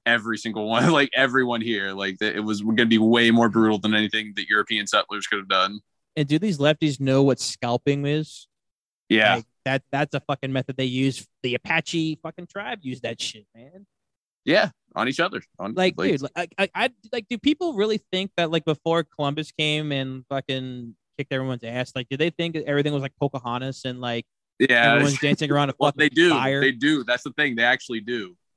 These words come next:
Speaker 2: That's a, that's stupid. I mean, like, everyone fucking knows. It's like, dude, like, even, like, fucking, I don't know, like, <sighs> I, I lost my train of thought for a second, but it's just like, no,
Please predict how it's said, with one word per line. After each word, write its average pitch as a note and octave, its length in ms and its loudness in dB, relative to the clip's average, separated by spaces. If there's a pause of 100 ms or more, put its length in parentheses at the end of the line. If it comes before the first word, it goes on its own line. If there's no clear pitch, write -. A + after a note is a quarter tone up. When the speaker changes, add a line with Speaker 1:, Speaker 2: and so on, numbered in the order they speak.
(800)
Speaker 2:
That's F3 140 -8
a, F3+ 60 -6
that's F3+ 220 -6
stupid. B2 400 -4
I A#2 60 -10
mean, C3 240 -4
like, C3 220 -2
everyone F#3 380 -2
fucking E3 280 -4
knows. C#3+ 320 2
It's C3+ 140 -8
like, C#3+ 200 -2
dude, D3 280 0
like, C3+ 160 -4 (1120)
even, D4 520 0
like, G#3+ 340 -2 (1500)
fucking, G3 260 -20 (180)
I C4 40 -20
don't A#2+ 160 -20
know, A#2 180 -14
like, F#3+ 360 -8
<sighs> - 100 -20 (300)
I, D3+ 60 -10 (180)
I A#2 100 -12
lost A#2+ 240 -8 (140)
my G#2+ 60 -14
train F#2 40 -16
of - 60 -20
thought - 220 -16
for - 80 -20
a - 40 -20 (100)
second, A#2 180 -18
but C3+ 140 2
it's D3 120 0
just D#3 140 -2
like, D#3 220 0
no, B3+ 240 0